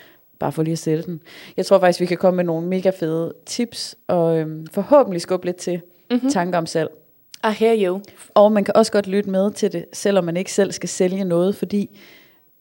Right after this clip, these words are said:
Speaker 1: man bliver som menneske formentlig udsat for salg i ny og næ.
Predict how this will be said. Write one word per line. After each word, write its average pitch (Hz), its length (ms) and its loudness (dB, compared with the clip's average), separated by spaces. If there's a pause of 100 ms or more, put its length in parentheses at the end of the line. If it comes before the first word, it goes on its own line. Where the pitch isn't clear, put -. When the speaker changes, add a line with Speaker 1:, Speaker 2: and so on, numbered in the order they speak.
(120)
Speaker 1:
man 190 160 -2
bliver 208 140 2
som 180 160 -4
menneske 170 440 -6 (540)
formentlig 190 840 0
udsat 175 480 -2
for 156 400 -2 (420)
salg - 360 0 (400)
i 180 80 0
ny 160 240 2
og 139 60 0
næ. 139 160 -6